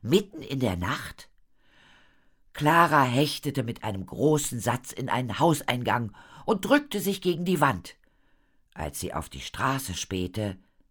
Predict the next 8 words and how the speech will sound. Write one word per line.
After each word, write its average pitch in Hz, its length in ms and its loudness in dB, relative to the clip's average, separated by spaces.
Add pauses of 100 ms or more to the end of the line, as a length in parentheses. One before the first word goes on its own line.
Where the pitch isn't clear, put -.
(180)
sah 98 400 2
sie 104 220 -8
den 113 300 -6
Mann. 76 320 -8 (1000)
Eine 123 280 -10
große, 113 640 -2
dünne 120 360 -2
Gestalt 117 680 -4